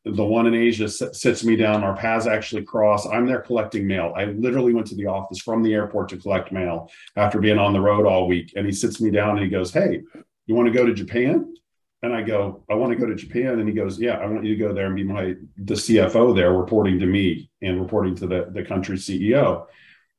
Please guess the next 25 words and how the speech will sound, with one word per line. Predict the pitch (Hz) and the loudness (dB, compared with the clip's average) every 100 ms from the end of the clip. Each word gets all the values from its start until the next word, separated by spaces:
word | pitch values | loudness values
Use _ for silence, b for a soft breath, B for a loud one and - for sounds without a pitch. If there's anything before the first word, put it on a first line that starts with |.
| _ 117 | _ 2
And | 113 107 104 98 | 4 4 0 0
I | 107 104 | 2 2
looked | 107 113 | 2 0
at | 107 | 0
him | 110 | 0
and | 101 | -2
said, | 95 110 98 101 | -2 -2 -2 -4
"You | |
know, | 104 101 | -4 -2
I've | 92 | -2
never | 92 101 113 107 | -2 -2 -2 0
left | 104 110 - | -2 -2 -6
the | 90 | -4
airport | 107 107 95 | -4 -4 -4
in | 87 82 | -2 -4
Japan. | 69 87 - - | -6 -6 -6 -8
I've, | 90 - _ - | -12 -14 _ -6
I've | - - | -4 -4
touched | - 147 143 - | 0 2 0 0
ground | 113 147 143 | 4 6 6
in | 107 | 4
Japan | 104 104 107 107 107 | 0 -2 0 0 -2
probably | 110 110 113 | -2 -2 -4
twenty-five | 104 120 113 104 101 92 | -4 -2 -2 0 0 0
times, | 113 123 92 82 | -4 -4 -4 -8